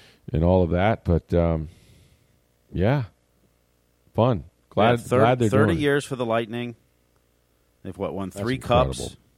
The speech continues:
Speaker 1: It's incredible.
Speaker 2: Been to five. And thirty. That's pretty impressive for a non-hockey market.
Speaker 1: As we sit here today, how lo-, how long before training camp opens?
Speaker 2: Uh, two weeks from today.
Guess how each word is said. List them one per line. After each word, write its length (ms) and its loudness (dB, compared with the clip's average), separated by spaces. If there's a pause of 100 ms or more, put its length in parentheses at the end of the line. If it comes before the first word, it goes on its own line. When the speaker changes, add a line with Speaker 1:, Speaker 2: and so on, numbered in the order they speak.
(580)
Speaker 1:
It's 100 -20
incredible. 320 -6
Speaker 2:
Been 100 -4
to 60 -2
five. 500 -4 (1700)
And 160 -12
thirty. 260 -4
That's 160 -6
pretty 220 -8
impressive 480 -6
for 240 -2
a 340 -2
non-hockey 720 -2
market. 340 -12 (1700)
Speaker 1:
As 200 2
we 80 2
sit 220 2
here 120 6
today, 280 2
how 180 2
lo-, 260 2
how 220 4
long 300 2
before 320 -2
training 260 -4
camp 220 -8
opens? 320 -16 (2000)
Speaker 2:
Uh, 440 4
two 180 0
weeks 160 0
from 140 -6
today. 260 -6